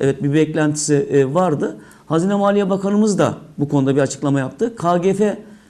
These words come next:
kredilerinden destek sağlanacak. Yani, e, düşük faizli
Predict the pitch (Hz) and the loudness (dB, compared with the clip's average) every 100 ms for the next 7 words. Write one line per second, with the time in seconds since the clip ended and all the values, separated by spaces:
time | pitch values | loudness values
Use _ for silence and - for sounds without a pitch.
0 | _ _ 180 185 190 190 190 196 - - | _ _ 2 4 4 4 4 4 -2 -14
1 | - - 185 160 - 151 202 220 180 180 | -20 -8 -6 -4 -6 0 2 2 2 0
2 | - 208 208 - 139 120 110 113 117 175 | 2 2 2 -2 0 0 -2 -4 -4 0
3 | 147 175 - - - - - - 135 127 | 0 -2 -6 -18 -20 -20 -10 -4 -2 0
4 | 131 92 131 - - - - - _ _ | 0 -2 -6 -10 -16 -20 -20 -20 _ _
5 | 160 180 214 196 160 139 131 156 | -2 -2 0 4 4 4 0 -6